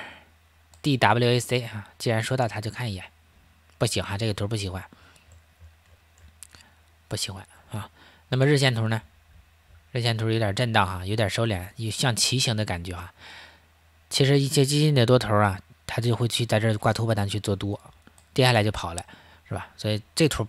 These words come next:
大家不要做哈，因为它有跳空，是吧？它万一它跳下来呢，或者跳上去呢，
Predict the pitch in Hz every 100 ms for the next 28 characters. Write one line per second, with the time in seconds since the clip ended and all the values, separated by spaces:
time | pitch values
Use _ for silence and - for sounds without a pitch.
0 | - 131 127 123 120 120 98 104 123 120
1 | 123 110 - 110 - 110 - _ _ -
2 | - 101 - - - - 127 135 156 165
3 | 156 170 143 135 117 113 127 120 160 123
4 | 110 107